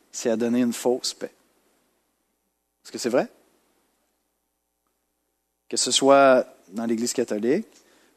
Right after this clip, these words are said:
que ce soit maintenant la, la, la nouvelle approche, si, si vous êtes allé dans un service funéraire, de plus en plus, ça ne se fait pas à l'Église, ça se fait directement dans le salon funéraire, et ça peut être un petit peu n'importe qui qui va conduire ce temps-là,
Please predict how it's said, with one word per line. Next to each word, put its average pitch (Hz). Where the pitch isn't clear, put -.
que 123
ce 123
soit 143
maintenant 143
la, 127
la, 120
la 120
nouvelle 127
approche, 131
si, -
si -
vous 117
êtes 120
allé 123
dans 123
un 110
service 120
funéraire, 120
de 113
plus 127
en 123
plus, 139
ça -
ne 117
se 123
fait 120
pas 131
à 127
l'Église, 123
ça 117
se -
fait 131
directement 131
dans 131
le 123
salon 135
funéraire, 127
et 113
ça 120
peut 180
être 190
un 156
petit -
peu 175
n'importe 170
qui 170
qui -
va 110
conduire 120
ce -
temps-là, 110